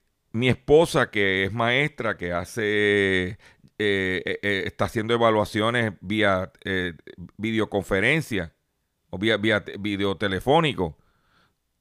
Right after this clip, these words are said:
no pudo hacer porque no había internet anoche, ayer en Puerto Rico. El que había estaba grave. Eso fue, nosotros empezamos a hacer el Facebook y se nos cayó. Y tuvimos que volver a esperar un rato para volver a arrancar.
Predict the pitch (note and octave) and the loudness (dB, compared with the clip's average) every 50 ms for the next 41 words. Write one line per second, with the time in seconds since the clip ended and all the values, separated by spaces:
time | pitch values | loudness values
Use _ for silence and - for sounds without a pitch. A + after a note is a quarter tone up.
0 | _ _ _ _ _ _ _ - F#2+ G2+ G#2 F2+ E2+ A#2 A#2 A#2+ A#2+ A2+ A2+ - | _ _ _ _ _ _ _ -6 -2 -2 -2 0 2 4 6 8 8 6 6 4
1 | G#2+ G#2 A2+ C#3 D#3 D3+ - B2 B2 - - A2+ G2+ G#2+ G#2+ A2+ A#2+ A#2+ - C3+ | 2 2 2 2 -2 -4 -2 -2 -2 0 0 0 2 2 2 2 0 2 2 2
2 | B2 A2 A2+ B2 A#2+ A2+ G2+ F#2 F2 - - - - G2 F#2 F#2+ F#2 F2 E2 F2 | 2 4 2 0 0 0 -2 -4 -6 -8 -10 -6 -4 -4 -2 -2 -2 -2 -4 -6
3 | E2 - - E2+ - - D#2+ - E2 D2+ - - - C2+ - _ _ _ _ _ | -6 -6 -6 -6 -6 -8 -10 -8 -10 -10 -10 -12 -14 -16 -18 _ _ _ _ _
4 | _ _ _ _ _ _ _ _ _ _ - A2 G#2 - - F#2+ F#2+ G#2 G#2 - | _ _ _ _ _ _ _ _ _ _ -6 -6 -2 0 0 0 2 2 0 2
5 | - A2+ A#2 A#2+ A2 G#2 F#2+ F#2+ G#2 G#2 F#2+ E2+ D#2+ - - - - _ _ _ | 2 2 4 4 4 4 4 4 4 4 4 2 0 -4 -10 -16 -20 _ _ _
6 | _ _ _ _ _ _ _ G2+ - - B2 - - C3+ C3+ B2 A#2+ A2 G#2+ C3+ | _ _ _ _ _ _ _ -8 -4 -4 -4 -2 0 0 0 2 2 0 0 0
7 | B2+ A2 C3 - C#3 B2+ C3 B2+ - C#3 B2+ B2+ A#2+ - C#3 C#3 D#3+ E3 D#3+ - | -2 -2 0 0 2 2 2 0 0 2 2 0 0 2 2 2 2 2 0 0
8 | C#3 A#2 G#2+ - - G2+ G2 G2+ A2+ B2 A#2 - - - - - - - - A2 | 2 0 0 0 2 2 2 4 4 2 2 0 -6 -18 -20 -20 -20 -10 -10 -6
9 | - A2+ G#2+ G#2 A2 A#2+ - C#3 C3 B2+ B2 A2+ A2 G#2+ A#2 B2+ D3+ D#3+ E3 - | -4 -2 -2 -2 -2 -2 2 4 6 8 8 8 8 8 10 10 12 10 10 8
10 | - - A#2 A#2 B2 C3 D3 C#3 A#2+ C3 C#3 D#3 D3+ F3 C#3+ B2 B2+ A2+ G#2+ G#2+ | 8 6 8 8 8 6 4 2 6 8 8 8 8 6 2 4 2 4 4 4
11 | G2 F#2 G2 A#2 C3+ C#3+ C#3+ B2 A2 G#2+ F#2 E2+ - F2+ F2 E2+ D#2 - | 4 6 6 6 8 8 6 4 2 0 -4 -4 -4 -6 -6 -6 -8 -14